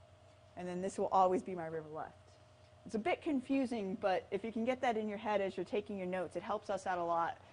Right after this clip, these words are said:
Especially, um, I had one segment last year that came back and he kept referring to the northeast, southwest, north bank, and of course the river segment's going like this. So I'm always trying to figure out which bank he was talking about.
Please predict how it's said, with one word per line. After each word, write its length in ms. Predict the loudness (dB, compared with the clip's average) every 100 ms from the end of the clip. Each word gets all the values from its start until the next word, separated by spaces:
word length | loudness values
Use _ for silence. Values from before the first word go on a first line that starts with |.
| -2
Especially, 440 | 0 4 6 6
um, 360 | 6 4 0 -6 -14 -20 -4
I 60 | 4
had 180 | 4 4
one 280 | 0 0 -4 -10 -2
segment 360 | 0 2 0
last 320 | 0 0 0 2
year 180 | 2
that 140 | 4 0
came 200 | -2 0
back 280 | 2 2 -2
and 120 | -6
he 120 | -6
kept 180 | -6 -8
referring 300 | -4 -2 0
to 80 | -2
the 60 |
northeast, 500 | -2 -2 -2 -6 -6
southwest, 720 | -2 -2 0 0 0 -4 -18 -20 -20 -20 -20 -20 -14 -4
north 340 | 2 4 4
bank, 380 | 4 4 2 -2
and 140 | -4
of 60 | -4
course 200 | -4 -4
the 120 | -2
river 360 | -2 0 0 0
segment's 320 | 0 -2 -2
going 300 | -2 -4 -4
like 180 | -8 -6 4
this. 240 | 4 4
So 360 | -2 0 2 0 -4 -20 -20 -20 -6
I'm 40 | -2
always 160 | -2
trying 160 | -2 -6
to 40 |
figure 260 | -4 -2 0
out 120 | 0
which 200 | 0 -2
bank 200 | -2 -2 -6
he 80 | -10
was 100 | -10
talking 320 | -12 -12 -12
about. 340 | -12 -12 -12